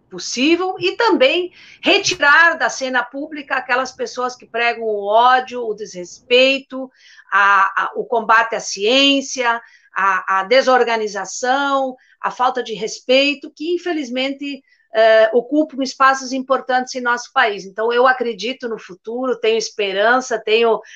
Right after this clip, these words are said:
né, apesar de tudo que a gente passa, de todas as nossas lutas, estou aí me recuperando, voltando, né, aos poucos ao trabalho, depois de passar por uma luta no ano inteiro aí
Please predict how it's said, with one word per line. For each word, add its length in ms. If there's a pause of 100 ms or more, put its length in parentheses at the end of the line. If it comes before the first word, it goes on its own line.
(200)
né, 600
apesar 580
de 80
tudo 260
que 100
a 40
gente 420
passa, 400
de 120
todas 280
as 140
nossas 420
lutas, 460 (240)
estou 240
aí 160
me 100
recuperando, 920
voltando, 640 (260)
né, 120
aos 200
poucos 380
ao 140
trabalho, 480
depois 340
de 60
passar 400
por 160
uma 180
luta 500 (540)
no 220
ano 180
inteiro 460
aí 400